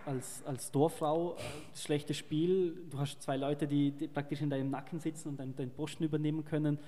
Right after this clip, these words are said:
die kurzen Verträge. Wie, was hilft dir dabei, so mit diesem Druck umzugehen?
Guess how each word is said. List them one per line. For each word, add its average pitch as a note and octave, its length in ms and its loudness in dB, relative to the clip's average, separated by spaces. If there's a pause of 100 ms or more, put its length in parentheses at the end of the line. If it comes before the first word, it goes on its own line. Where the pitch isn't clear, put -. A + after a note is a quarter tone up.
(240)
die D3 80 -4
kurzen D3+ 380 0
Verträge. D#3+ 760 0 (420)
Wie, G3+ 380 0 (220)
was F3 160 2
hilft G3+ 220 2
dir F#3 40 -4
dabei, D#3+ 240 4
so E3 120 2
mit D#3 160 2
diesem D3+ 200 0
Druck - 440 2
umzugehen? A#2+ 580 2